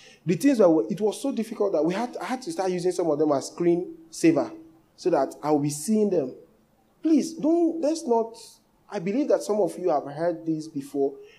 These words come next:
I just want you to, my life changed by that. I saw something. I saw someone do it. I saw, now, with, with the real estate, before I even did, I started seeing Cosgrove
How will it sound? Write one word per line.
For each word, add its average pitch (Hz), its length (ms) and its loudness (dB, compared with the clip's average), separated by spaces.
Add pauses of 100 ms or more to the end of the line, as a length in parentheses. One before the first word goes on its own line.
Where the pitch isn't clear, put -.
(120)
I 226 60 -4
just 320 220 -2
want 220 240 -2
you 196 100 -16
to, 160 320 -8
my 214 200 0
life 294 260 4 (140)
changed 151 680 0 (500)
by 165 220 -4
that. 165 320 -2
I 170 120 -2
saw 240 340 0
something. 175 360 -4
I 151 100 0
saw 240 240 -12
someone 190 420 -2
do 170 100 -6
it. 160 120 -4 (280)
I 160 80 0
saw, 226 160 0 (220)
now, 226 380 -2
with, 175 180 -4
with 175 120 4
the 190 100 10
real 240 180 0
estate, 196 320 -2
before 202 340 0
I 180 100 2
even 180 240 -2
did, 151 300 0
I 175 80 -10
started 233 240 -8
seeing 196 240 -2
Cosgrove 156 540 -4